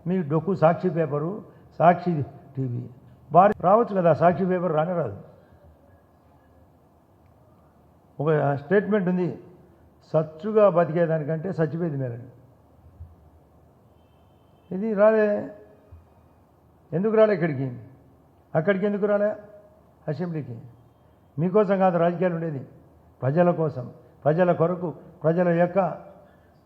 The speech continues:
వందే భారత్, వందే మాతరం,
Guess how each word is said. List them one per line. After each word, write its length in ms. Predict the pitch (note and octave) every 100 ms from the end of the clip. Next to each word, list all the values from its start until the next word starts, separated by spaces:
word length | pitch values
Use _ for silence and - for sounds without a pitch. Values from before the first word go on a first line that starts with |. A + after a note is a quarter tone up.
| _
వందే 320 | C#3+ F#3 G#3 G#3+
భారత్, 420 | G3+ A3+ A3+ - - - - - _ _ _ _ -
వందే 320 | D#3 G3 A3+
మాతరం, 680 | A3 G#3 G#3+ A3+ A3+ G#3 -